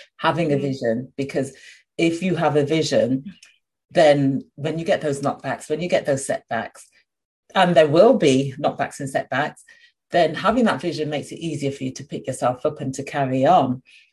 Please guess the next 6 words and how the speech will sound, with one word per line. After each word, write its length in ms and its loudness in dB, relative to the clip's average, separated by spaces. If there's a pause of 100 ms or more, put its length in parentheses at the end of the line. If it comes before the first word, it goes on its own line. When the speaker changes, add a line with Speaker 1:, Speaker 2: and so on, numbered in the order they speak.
(100)
Speaker 1:
and, 360 0
and 180 0
not 200 -4
letting 520 0
those 540 2 (1400)
experiences, 1160 0